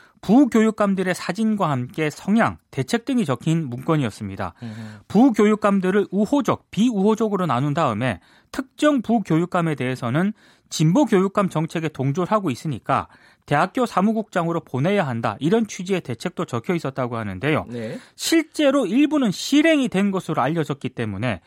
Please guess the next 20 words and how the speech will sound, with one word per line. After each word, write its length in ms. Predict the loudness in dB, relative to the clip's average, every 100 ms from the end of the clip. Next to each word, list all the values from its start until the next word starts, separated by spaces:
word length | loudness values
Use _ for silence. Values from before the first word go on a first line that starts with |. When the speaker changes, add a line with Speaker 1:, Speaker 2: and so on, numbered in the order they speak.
| _ _
Speaker 1:
교육계 320 | -2 -2 0
사찰 340 | -4 -4 -4 -4
파문이 360 | -4 -4 -2
일 120 | -4 -8
것으로 320 | -10 -8 -6
보입니다. 480 | -6 -8 -12 -20 -20 _ -20 _ _ _ _ _
Speaker 2:
네, 200 | -8 -8 -10 _
어, 240 | -16 -12 -10
한 100 | -2
가지 160 | -2 -2
소식만 340 | -6 -8 -8
더 140 | -8 -8
알아보죠. 360 | -10 -12 -16 -18 _ -20 -20 -20 -20 -20 _
Speaker 1:
티비엔의 540 | -2 4 6 6 4
새 180 | 4 2
드라마가 720 | 4 2 2 2 2 0 0
아스달 340 | -2 0 2 2
연대기라는 600 | 2 0 -2 -2 -2 -4
드라마가 420 | -4 -4 -4 -6
있거든요. 420 | -8 -12 -10 -10